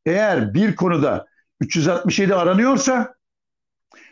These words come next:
oylamada da en az o kadar kişinin mecliste olması lazım. Aksi takdirde meclis toplanamaz ki." dedi. Şimdi buna o zamanın ne kadar bu soldan gelen, e, liberallerden gelen,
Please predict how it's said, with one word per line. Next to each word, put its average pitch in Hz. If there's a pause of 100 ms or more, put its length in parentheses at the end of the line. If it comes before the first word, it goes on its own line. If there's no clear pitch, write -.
(720)
oylamada 202
da 208
en 247
az 196
o 196
kadar 175
kişinin 208
mecliste 185
olması 190
lazım. 123
Aksi 151
takdirde 185 (920)
meclis 170
toplanamaz 240
ki." 135
dedi. 107 (280)
Şimdi 170
buna 302 (120)
o 247
zamanın 185
ne 269
kadar 170
bu 165 (260)
soldan 170
gelen, 156 (320)
e, 135
liberallerden 151
gelen, 131